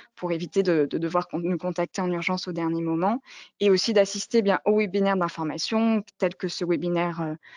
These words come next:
qui a lieu aujourd'hui et d'autres webinaires qui seront organisés notamment par les partenaires du projet, euh, qui vous intéressent lors de la phase de, d'ouverture de pub-,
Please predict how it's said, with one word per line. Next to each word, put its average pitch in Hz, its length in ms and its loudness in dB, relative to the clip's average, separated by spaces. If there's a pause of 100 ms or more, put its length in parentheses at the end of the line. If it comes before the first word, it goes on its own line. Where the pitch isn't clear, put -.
(220)
qui 190 120 2
a 170 80 4
lieu 185 180 6
aujourd'hui 185 580 2
et 190 100 6
d'autres 196 320 2
webinaires 180 500 2
qui 185 100 -18
seront - 200 -2
organisés 185 540 0
notamment 180 380 0
par 175 160 -2
les 165 100 -2
partenaires 180 360 -4
du 165 120 -2
projet, 185 440 2 (480)
euh, 165 320 0
qui 220 120 -6
vous 196 200 -2
intéressent 170 720 -2
lors 185 240 2
de 185 80 2
la 165 140 2
phase 196 280 0
de, 175 200 0
d'ouverture 196 460 -2
de 185 80 -2
pub-, 175 240 -10